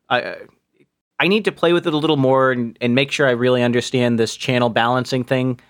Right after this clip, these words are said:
That's where I'm going back and forth right now, where you have to open a channel and basically commit to, uh, to having a certain amount of liquidity. If you use up all the liquidity, you have to open a new channel or, or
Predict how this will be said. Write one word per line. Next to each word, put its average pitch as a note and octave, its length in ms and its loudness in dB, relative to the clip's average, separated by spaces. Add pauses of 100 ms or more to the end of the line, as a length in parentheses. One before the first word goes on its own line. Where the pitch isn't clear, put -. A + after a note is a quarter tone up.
(260)
That's C3 200 -2
where C3 200 2
I'm A#2+ 420 0 (360)
going C3 200 0
back A#2+ 220 -2
and A#2 100 -6
forth A#2 280 -2
right G2+ 180 0
now, G#2 240 0
where G#2 100 0
you G#2 80 -2
have A#2 160 -4
to G#2 240 -2 (380)
open E3+ 240 0
a D3+ 40 -2
channel C#3+ 460 0
and B2+ 360 -4
basically B2+ 420 -2
commit B2 500 -4
to, G#2+ 360 -2
uh, F#2+ 220 -6 (480)
to B2 100 0
having B2 240 -2
a A2 60 -4
certain B2+ 240 -4
amount A2+ 240 0
of G#2 100 -4
liquidity. C3 640 -2 (400)
If C#3+ 160 -2
you E3 140 2
use F#3 340 2
up G#3 140 0
all A3 140 4
the F#3 80 2
liquidity, E3 480 0
you C#3 120 4
have D#3+ 120 0
to C#3 100 2
open F3 260 0
a C#3 80 2
new D3 140 0
channel C#3 440 0
or, G#2+ 220 -2
or G#2 180 -8